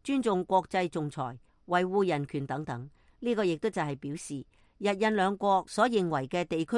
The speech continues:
安全與穩定嘅基礎，與美國嘅睇法係一致嘅。林奇認為，美國應當繼續支持兩國嘅聯繫，並採取切實嘅行動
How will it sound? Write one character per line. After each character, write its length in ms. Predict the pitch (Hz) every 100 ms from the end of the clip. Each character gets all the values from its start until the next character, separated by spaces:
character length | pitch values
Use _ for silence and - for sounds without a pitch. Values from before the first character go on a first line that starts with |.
| 240
安 160 | 240 214
全 260 | - 139 131
與 140 | 165
穩 260 | 165 165 214
定 200 | 165 147
嘅 100 | 165
基 200 | 202 170
礎， 360 | 160 131 151 -
與 160 | 170
美 180 | 180 170
國 180 | 180 170
嘅 80 | 165
睇 220 | 151 135
法 180 | - 156
係 120 | 139
一 140 | 143 151 -
致 180 | 135
嘅。 180 | 117 127 - _ _ _
林 200 | 165 170
奇 100 | 170
認 200 | 165 170
為， 260 | 156 120 123 _ _ _
美 160 | 190 240
國 160 | 247
應 320 | 240 277 277 277
當 320 | 269 262 247
繼 80 | 214 196
續 140 | 175 156
支 220 | 254 220
持 180 | - 139
兩 240 | 143 160
國 180 | 165 147
嘅 200 | 151 147
聯 200 | 131 123
繫， 280 | 139 127 123 _ _ _ -
並 260 | 214 214
採 180 | 226 240
取 200 | 294 226
切 160 | - 202
實 240 | - 165
嘅 160 | - 175
行 200 | 139 135
動 340 | 151 147 147